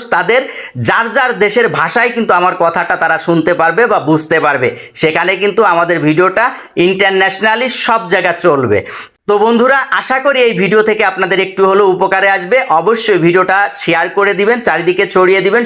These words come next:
সবাইকে দেখার সুযোগ করে দিবেন। আর অবশ্যই লাইক কমেন্ট করতে কিন্তু ভুলবেন না। পরবর্তীতে কী নিয়ে ভিডিও চাচ্ছেন অবশ্যই কমেন্টস করে জানাবেন, আমি চেষ্টা করব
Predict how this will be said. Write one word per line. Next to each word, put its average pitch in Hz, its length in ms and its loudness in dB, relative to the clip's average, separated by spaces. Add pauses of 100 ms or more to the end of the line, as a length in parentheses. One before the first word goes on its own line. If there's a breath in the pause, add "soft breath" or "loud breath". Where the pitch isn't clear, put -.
সবাইকে 170 380 0
দেখার 180 260 -2
সুযোগ 202 280 2
করে 208 200 2
দিবেন। 247 180 2 (360 loud breath)
আর 139 80 0 (100)
অবশ্যই 196 400 0
লাইক 156 220 -2
কমেন্ট 175 280 0
করতে 170 240 -2
কিন্তু 160 220 0
ভুলবেন 160 320 4
না। 123 60 2 (140)
পরবর্তীতে 226 500 0 (100)
কী 220 180 0
নিয়ে 226 180 2
ভিডিও 196 280 2
চাচ্ছেন 180 360 0 (420 loud breath)
অবশ্যই 214 400 2
কমেন্টস 185 300 0
করে 190 180 2
জানাবেন, 180 400 0
আমি 151 180 -2
চেষ্টা 165 320 0
করব 180 140 2